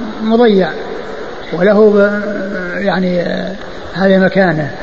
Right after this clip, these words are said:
الكفن، نعم، هو مكانه لا بد منه، وأما المال والذهب لا يكون مكانه القبور، فإذا كان يترتب على أخذه مضرة ليس لهم ذلك، وإذا كان لا يترتب عليه مضرة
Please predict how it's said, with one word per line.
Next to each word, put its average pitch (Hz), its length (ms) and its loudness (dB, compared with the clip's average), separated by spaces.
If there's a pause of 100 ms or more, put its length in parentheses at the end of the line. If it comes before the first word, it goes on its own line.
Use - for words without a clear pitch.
(380)
الكفن، 196 420 4
نعم، 220 340 2 (140)
هو 262 120 4
مكانه 202 420 2
لا 208 120 2
بد 214 200 2
منه، 180 220 2 (520)
وأما 190 500 0
المال 185 440 2 (460)
والذهب 175 460 2
لا 233 360 4 (680)
يكون 202 300 4
مكانه 165 640 0 (560)
القبور، 185 500 4 (880)
فإذا 156 480 2
كان 208 460 2
يترتب 190 440 2
على 180 140 2
أخذه 175 320 0
مضرة 254 340 2
ليس 285 220 2
لهم 175 240 0
ذلك، 165 260 -2 (640)
وإذا 254 280 4
كان 190 220 0
لا 240 120 6
يترتب 233 300 0
عليه 190 180 0
مضرة 269 380 2